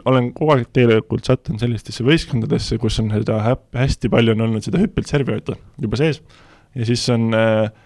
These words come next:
no vaata, kui sul on selline, sa oled ise natukene ebakindel, on ju, oma selles hüppelt servisi või selles,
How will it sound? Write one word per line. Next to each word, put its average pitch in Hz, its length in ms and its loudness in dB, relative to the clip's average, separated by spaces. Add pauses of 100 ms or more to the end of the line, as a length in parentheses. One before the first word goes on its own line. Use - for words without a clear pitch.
(1300)
no 127 180 2 (680)
vaata, 117 220 2
kui 120 140 4
sul 135 100 4
on 143 220 4
selline, 120 400 4 (840)
sa - 260 -4
oled 123 120 0
ise 143 160 4 (160)
natukene 127 520 -2
ebakindel, 151 480 2
on 170 140 2
ju, 175 80 0 (380)
oma 123 300 6
selles 120 260 6
hüppelt 127 320 0
servisi 117 360 -2
või 110 200 0
selles, 110 300 -2